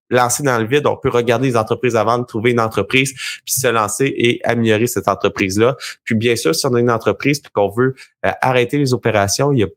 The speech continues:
probablement plusieurs personnes qui sont intéressées de reprendre la base de clients qui existe. C'est une super de belle, euh, de beau moyen de, de croissance. Alors, sans plus tarder,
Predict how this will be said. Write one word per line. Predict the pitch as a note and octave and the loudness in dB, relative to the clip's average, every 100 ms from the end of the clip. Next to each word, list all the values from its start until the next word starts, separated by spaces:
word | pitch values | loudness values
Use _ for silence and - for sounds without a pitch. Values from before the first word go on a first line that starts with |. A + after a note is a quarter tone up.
| _ - | _ -8
probablement | F3 E3+ E3 D#3 E3 | -2 0 0 0 -4
plusieurs | - E3+ E3+ | -2 0 2
personnes | E3 A#2+ C#3+ C#3 | 2 0 0 0
qui | |
sont | - G2+ | 0 0
intéressées | A2 G#2 G2 - A#2 | 0 0 0 -2 0
de | |
reprendre | G#2 - A#2+ A2+ | 0 0 0 0
la | G2 | 0
base | G2+ G2+ | 0 2
de | G2 | 0
clients | - G2+ G2 | 0 0 0
qui | - | -2
existe. | G2 F#2+ A#2 - | -2 0 0 0
C'est | G2+ | -2
une | F#2+ | 0
super | - C#3+ - C3 | 0 -2 0 -2
de | A#2+ | 0
belle, | G2 A#2 B2+ B2+ - - - - | 0 0 0 -4 -18 -14 -14 -2
euh, | A2 G#2 | 0 0
de | G2 | 0
beau | G#2 C3 | -2 0
moyen | C3+ A#2 B2+ | 2 2 2
de, | A2+ F#2+ - | 2 2 0
de | - | -2
croissance. | G2+ - F#2+ - - - - - | -2 0 2 0 -4 -8 -18 -12
Alors, | - A2+ C3 | -4 0 0
sans | - - B3 | 0 0 -2
plus | E4+ A#3+ A#3 | 0 -2 0
tarder, | - B2 G2+ A2 C3 E3 | 0 0 0 0 0 -2